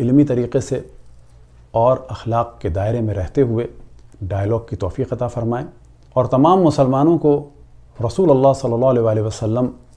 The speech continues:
और आले रसूल अल्लाह सल्लल्लाहु अलैहि वसल्लम से मोहब्बत की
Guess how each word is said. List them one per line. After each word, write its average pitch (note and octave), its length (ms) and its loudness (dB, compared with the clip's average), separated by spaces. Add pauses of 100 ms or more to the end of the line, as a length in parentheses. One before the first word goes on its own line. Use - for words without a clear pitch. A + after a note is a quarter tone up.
(520)
और B2 280 0
आले G3 280 10
रसूल D3 280 2
अल्लाह B2 240 2
सल्लल्लाहु A#2 400 -2
अलैहि G#2 300 -2
वसल्लम A2+ 400 -2
से - 240 -4 (500)
मोहब्बत A2+ 520 -6
की C#3 240 -4